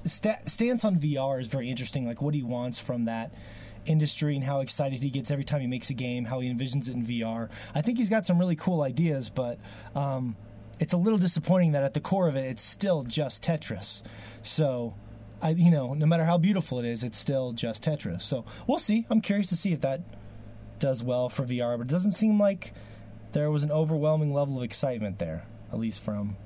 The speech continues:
um, our followers. So, and then the last one was Pokemon X and Y were the last great Pokemon games. We already talked about that earlier. Surprised they came back sixty percent.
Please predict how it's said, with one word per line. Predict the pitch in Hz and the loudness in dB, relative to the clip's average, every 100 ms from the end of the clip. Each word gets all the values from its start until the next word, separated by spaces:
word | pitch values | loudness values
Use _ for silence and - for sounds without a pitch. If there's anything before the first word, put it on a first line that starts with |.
| - - - - - - | -16 -16 -16 -16 -12 -8
um, | - - - - - - - - - - | -8 -6 -8 -12 -18 -18 -16 -16 -16 -4
our | 147 | -4
followers. | - 156 110 - - - - | 4 2 4 -4 -8 -12 -14
So, | - - - - - - - - - - - - - - - | -12 -10 -12 -14 -18 -16 -16 -14 -14 -16 -16 -16 -10 -8 -2
and | 170 160 | 4 6
then | 156 | 6
the | 151 | 6
last | 160 180 185 - | 6 4 2 2
one | 170 170 165 | 4 6 4
was | 151 156 156 156 156 160 160 156 - - - - - | 6 8 10 8 8 4 4 0 -4 -10 -14 -16 0
Pokemon | - 175 175 165 156 | 4 6 6 6 4
X | 151 - | 2 0
and | 143 | 2
Y | 139 139 139 | 2 2 2
were | 135 | 0
the | 123 | 0
last | 131 131 | 0 2
great | - 131 | 0 0
Pokemon | 143 127 131 127 | -2 0 -2 0
games. | 123 117 | -2 -2
We | |
already | 123 | -4
talked | 113 135 131 | -2 -4 -2
about | 127 113 | -4 0
that | 117 | -2
earlier. | 117 113 113 110 | 0 -2 -2 -4
Surprised | - - 123 117 | -6 -4 -2 -2
they | 113 | -4
came | 101 117 | -4 -2
back | 113 107 | -2 -2
sixty | - 113 - | -4 -6 -4
percent. | 107 - - | -6 -4 -6